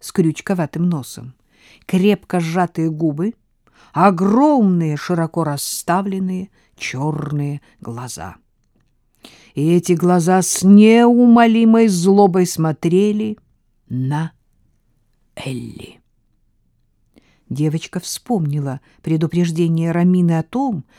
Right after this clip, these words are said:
что подземные рудокопы не любят, когда за их жизнью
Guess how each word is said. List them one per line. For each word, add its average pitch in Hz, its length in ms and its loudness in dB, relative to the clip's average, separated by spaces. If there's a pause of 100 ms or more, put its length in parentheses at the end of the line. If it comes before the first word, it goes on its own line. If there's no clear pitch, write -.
(140)
что - 180 -8
подземные 185 600 2
рудокопы 175 640 0
не 254 360 8 (120)
любят, 175 640 2 (280)
когда 156 320 -2
за 156 140 -4
их 156 140 -4
жизнью 202 460 -4